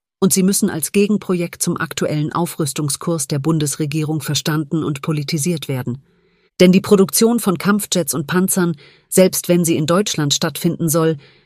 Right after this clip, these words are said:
wird die Energiepreise nicht senken. Ein massiver Ausbau erneuerbarer Energien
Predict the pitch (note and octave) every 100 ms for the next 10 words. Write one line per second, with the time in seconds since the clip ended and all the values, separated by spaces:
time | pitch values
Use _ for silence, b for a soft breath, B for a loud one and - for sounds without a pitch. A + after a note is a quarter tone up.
0 | - G3 G3 - F#3 D#3+ G#3+ A#3 G3+ G3
1 | F#3 G3 - - F#3+ E3+ - C3 C3+ _
2 | _ _ _ F3+ F3+ - A#3+ A3+ G3 F3+
3 | G3+ - F3+ F3+ E3 E3+ F#3+ F#3 E3 D#3+
4 | D#3 - E3 C#3+ F#3 F#3 F3+